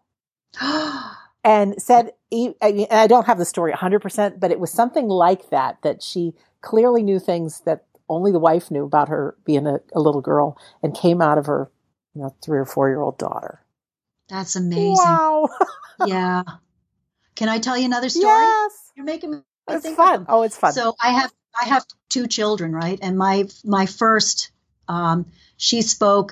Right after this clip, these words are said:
Speaker 1: at age nine months, like, s-, full on sentences.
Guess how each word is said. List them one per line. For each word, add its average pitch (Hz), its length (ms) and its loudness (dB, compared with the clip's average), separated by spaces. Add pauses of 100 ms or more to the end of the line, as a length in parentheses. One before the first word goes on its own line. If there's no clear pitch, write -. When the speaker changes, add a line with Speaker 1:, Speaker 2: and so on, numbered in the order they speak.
Speaker 1:
at 233 220 -2
age 185 260 0
nine 180 260 4
months, 175 460 2 (100)
like, 170 240 -2 (280)
s-, - 160 -6 (200)
full - 220 0
on 175 220 4
sentences. 151 600 -6